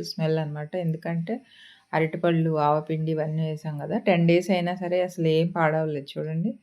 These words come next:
చక్కగా నీట్‌గా ఉంది. ఈ లిక్విడ్ చూడండి ఎంత చిక్కగా తయారైందో.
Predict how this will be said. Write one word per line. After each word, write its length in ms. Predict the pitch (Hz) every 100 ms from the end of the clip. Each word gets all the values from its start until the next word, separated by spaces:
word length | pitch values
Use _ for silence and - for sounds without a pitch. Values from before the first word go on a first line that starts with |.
| _ _ _ _ -
చక్కగా 380 | 165 165 165
నీట్‌గా 440 | 170 165 165 165 165
ఉంది. 260 | 160 160 226 277
ఈ 80 | 165 170
లిక్విడ్ 440 | 160 - 170 180
చూడండి 280 | 170 156 151
ఎంత 220 | 143 -
చిక్కగా 460 | 156 - - 147 160
తయారైందో. 720 | 165 160 156 156 156 151